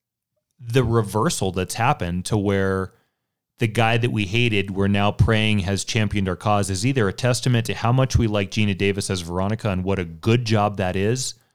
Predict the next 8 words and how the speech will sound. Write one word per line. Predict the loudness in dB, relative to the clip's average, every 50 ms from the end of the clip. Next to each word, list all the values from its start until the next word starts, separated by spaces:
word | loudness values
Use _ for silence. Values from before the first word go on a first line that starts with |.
| _ _ _ _ _ _ _ _ _
or | 0 2 2 4 4 4 2 2 0 -2 -4 -10 _ _ _ _ _ _
what | 2 2 4 4
a | 2
great | -2 -4 -4 -2 -2 -2 -2 0
job, | 0 0 0 0 0
and | -2 -2
maybe | -2 -2 -4 -6 -4
both, | -4 -4 -4 -4 -6 -10